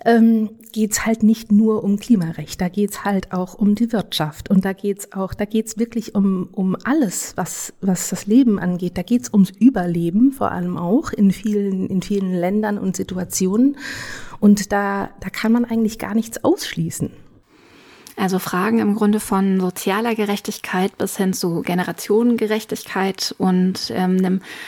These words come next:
Speaker 2: legitimen Interesse zu wirtschaften für die aktuelle Generation.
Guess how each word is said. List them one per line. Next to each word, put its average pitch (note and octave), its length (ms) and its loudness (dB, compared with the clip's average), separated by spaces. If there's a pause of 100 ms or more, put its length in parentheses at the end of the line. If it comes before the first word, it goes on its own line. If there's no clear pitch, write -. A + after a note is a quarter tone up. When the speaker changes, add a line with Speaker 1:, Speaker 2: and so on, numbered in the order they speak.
(280)
Speaker 2:
legitimen G#3 680 2
Interesse G3 640 -2
zu F3+ 460 0
wirtschaften E3+ 760 -2 (120)
für F3+ 200 -2
die F3+ 340 0 (100)
aktuelle F3+ 800 -4
Generation. E3+ 760 -6